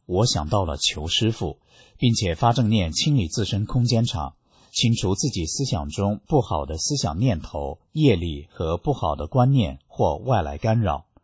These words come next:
我慢慢地平静下来了。我看这篇经文，悟到同修们互相之间也不能常人话太多，应该只在法上交流提高才对。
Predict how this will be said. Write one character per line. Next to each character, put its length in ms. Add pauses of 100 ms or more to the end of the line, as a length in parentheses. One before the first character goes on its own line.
(340)
我 240
慢 200
慢 220
地 200
平 280
静 240
下 180
来 200
了。 200 (760)
我 160
看 220
这 120
篇 200
经 180
文， 320 (320)
悟 180
到 180
同 220
修 160
们 260
互 200
相 200
之 180
间 300 (100)
也 240
不 120
能 200
常 260
人 160
话 220
太 180
多， 380 (400)
应 180
该 160
只 160
在 180
法 240
上 280
交 260
流 200
提 200
高 220
才 200
对。 280